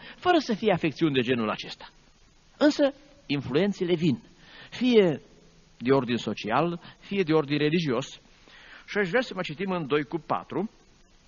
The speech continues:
Spun lucrul acesta pentru ca nimeni să nu vă înșele prin vorbiri amăgitoare.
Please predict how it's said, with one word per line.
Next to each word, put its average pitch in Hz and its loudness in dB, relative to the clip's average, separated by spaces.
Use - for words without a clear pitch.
Spun 381 2
lucrul 226 0
acesta 220 0
pentru 202 0
ca 180 0
nimeni 247 4
să - -6
nu 190 0
vă 180 2
înșele 180 2
prin 170 2
vorbiri 139 2
amăgitoare. 127 -2